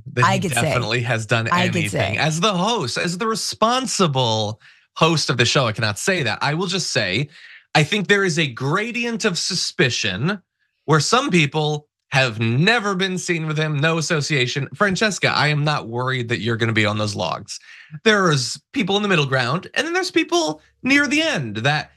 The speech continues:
Speaker 1: have other things about what they've revealed or about their character that make them a little bit more suspicious. So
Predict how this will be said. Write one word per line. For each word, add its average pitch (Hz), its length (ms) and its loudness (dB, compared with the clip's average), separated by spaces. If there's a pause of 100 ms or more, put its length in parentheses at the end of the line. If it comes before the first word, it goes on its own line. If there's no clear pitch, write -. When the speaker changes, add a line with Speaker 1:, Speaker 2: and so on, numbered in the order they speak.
(140)
Speaker 1:
have 165 140 2
other 160 340 0
things 160 360 0
about 127 240 0
what 120 100 0
they've 180 180 0
revealed 147 500 -2
or 143 40 2
about 110 220 0
their - 100 0
character 135 380 0
that 160 120 2
make 117 200 -2
them 151 100 4
a 143 80 4
little 120 160 2
bit 120 140 0
more 113 160 0
suspicious. 123 520 -2
So 120 420 2